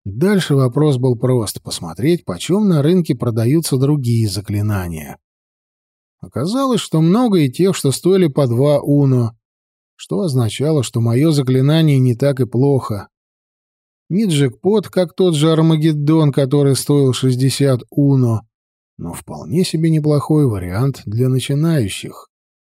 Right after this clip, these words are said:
По цене на один уно дешевле, чем некроманское заклинание Петьки, но на одно уно дороже, чем заклинание Серёги на хромоту.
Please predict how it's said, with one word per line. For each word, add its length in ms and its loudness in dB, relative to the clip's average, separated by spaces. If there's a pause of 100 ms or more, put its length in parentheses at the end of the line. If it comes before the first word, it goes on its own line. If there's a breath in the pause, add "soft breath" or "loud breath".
(540)
По 120 -2
цене 360 2
на 180 4
один 360 2
уно 320 2
дешевле, 640 0
чем 280 0
некроманское 840 2
заклинание 800 2
Петьки, 580 -2
но 320 -2
на 220 2
одно 280 2
уно 320 2
дороже, 520 2
чем 240 0
заклинание 640 2
Серёги 500 0
на 140 0
хромоту. 800 -2